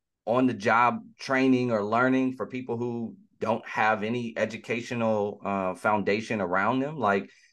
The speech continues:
education happens everywhere, and, and it's about connection.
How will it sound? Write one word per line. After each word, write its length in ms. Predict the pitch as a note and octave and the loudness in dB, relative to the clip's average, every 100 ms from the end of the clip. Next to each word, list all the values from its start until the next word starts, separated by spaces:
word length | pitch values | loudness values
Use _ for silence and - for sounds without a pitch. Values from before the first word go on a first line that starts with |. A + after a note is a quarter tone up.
| _ _ - _ _ - | _ _ -20 _ _ -2
education 680 | C#3 C#3 - C#3+ C3 A#2+ G#2 | 0 0 -2 -2 0 -4 -4
happens 680 | - - - D#2 E2 - _ | -6 -8 -10 -12 -14 -20 _
everywhere, 640 | A#2 A#2+ G#2+ F2 D#2 D2 - | 0 0 0 -2 -4 -8 -8
and, 500 | F2+ F#2 F#2 F2+ - F2+ | -4 -2 -2 -4 -6 -4
and 360 | F2+ F2+ D#2+ | -2 -4 -4
it's 140 | G2 - | -4 -2
about 320 | F#2 G2 - | 2 2 2
connection. 560 | G#2+ G2 - - C#2+ | -2 -2 -4 -12 -16